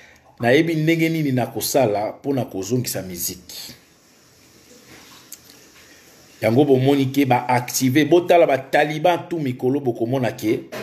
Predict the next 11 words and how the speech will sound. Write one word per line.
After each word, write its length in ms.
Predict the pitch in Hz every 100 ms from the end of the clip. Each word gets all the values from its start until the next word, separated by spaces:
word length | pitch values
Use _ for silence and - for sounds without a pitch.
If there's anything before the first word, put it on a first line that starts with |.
| - - _ _ _ _ _ - - - _ _ _ -
surtout 340 | - 131 170
na 80 | 151
bao 140 | 147
baosala 340 | 147 139 147 120
ba 100 | 101
direct, 560 | 104 127 151 - - _ _ _ -
bokomona 340 | 120 127 156
ke 80 | 151
bazosengaka 580 | 135 120 139 147 131 139
miziki 380 | 127 110 127 127
ezonga. 400 | 104 101 92